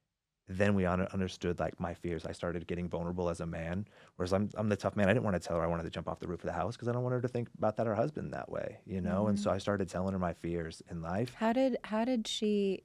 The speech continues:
Speaker 2: you know, 'cause men get a lot of heat, especially in the red pill community. They, they shun men from being vulnerable because they say that women will reject them. They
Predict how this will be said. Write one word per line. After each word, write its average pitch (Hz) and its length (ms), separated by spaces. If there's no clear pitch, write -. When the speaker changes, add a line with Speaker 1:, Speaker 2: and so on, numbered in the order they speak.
Speaker 2:
you 208 160
know, 190 140
'cause 196 320
men 220 220
get 262 180
a 214 40
lot 170 220
of 170 240
heat, 185 400
especially 170 500
in 160 80
the 160 80
red 156 200
pill 160 160
community. 160 440
They, 160 220
they 165 200
shun 170 380
men 151 240
from 151 300
being 156 320
vulnerable 151 640
because 170 300
they 160 120
say 160 200
that 156 120
women 156 280
will 151 140
reject 165 420
them. 156 320
They 160 280